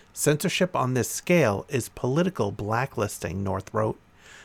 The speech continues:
"The obvious intent of Google's censorship algorithm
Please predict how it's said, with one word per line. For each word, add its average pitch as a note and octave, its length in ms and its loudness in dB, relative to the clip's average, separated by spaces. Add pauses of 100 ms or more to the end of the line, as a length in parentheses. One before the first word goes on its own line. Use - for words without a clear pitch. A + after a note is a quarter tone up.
(120)
"The - 120 -4
obvious B2 400 4
intent B2+ 360 0
of A2+ 200 -4
Google's C3 360 0
censorship B2+ 540 -2
algorithm A#2+ 580 2